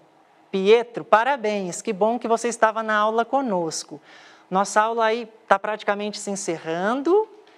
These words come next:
Eu agradeço imensamente a participação de vocês, professores. Essa foi a nossa aula número dois. Amanhã retornamos, então, com aulas três e quatro da mesma sequência. Vou colocar a tela de avaliação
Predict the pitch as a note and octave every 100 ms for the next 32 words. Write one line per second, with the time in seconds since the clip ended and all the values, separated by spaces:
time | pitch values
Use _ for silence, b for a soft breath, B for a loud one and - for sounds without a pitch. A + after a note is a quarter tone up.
0 | b - F3 F3+ F3 F#3 G#3 - G3+ _
1 | F3 G#3+ - G#3 F3 G3+ A#3 A3+ F3 F3
2 | F3 E3+ - E3+ E3+ F3 D#3 D#3+ F#3+ G3
3 | F#3+ F3 D#3+ - - E3+ G#3 A3 - B
4 | - G#3+ B3+ B3+ A#3+ A#3 A3+ A3 A3+ A3+
5 | A3+ C#4+ D#4 B3 F3+ F#3 A3 C4+ C4 -
6 | b b b E3 E3+ E3 F3 F#3+ F#3+ F3+
7 | D#3+ E3+ F#3 F3 D#3+ E3 F#3 F#3 F3 E3+
8 | F#3 F3+ - b b b - F3+ A3+ D4
9 | C#4+ - F#3+ G#3 C4+ A3+ G#3 G3 G#3+ C#4+
10 | D#4+ E4 F4+ F4 G3+ F3 D#3 - D#3 D#3
11 | _ b b - F3 G3 G3 G#3 G3+ G3+
12 | G#3+ F#3+ F3+ E3+ F3 F#3+ F#3 F3+ F#3 G#3